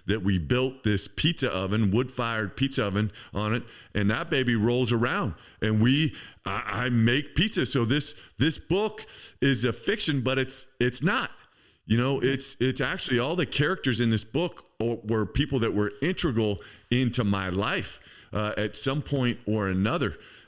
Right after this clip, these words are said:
Uh, and so my goal, again, is to take my truck with the book, go out and let people experience all this great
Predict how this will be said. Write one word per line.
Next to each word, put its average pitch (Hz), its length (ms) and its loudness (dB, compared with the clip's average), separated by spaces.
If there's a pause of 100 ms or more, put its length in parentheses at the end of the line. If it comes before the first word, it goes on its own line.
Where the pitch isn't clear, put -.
Uh, 101 360 -4
and 101 200 2
so 107 420 0 (280)
my 101 240 0
goal, 117 400 0
again, 120 460 0
is 101 260 2
to 98 360 0 (360)
take 131 400 0
my 98 240 0
truck 131 540 -2
with 110 360 0
the 131 80 0
book, 98 460 -2 (260)
go 110 180 2
out 123 300 -4
and 104 180 2
let 123 240 -2
people 127 380 -2
experience 123 880 0 (100)
all 123 220 -6
this 123 340 0 (400)
great 135 480 0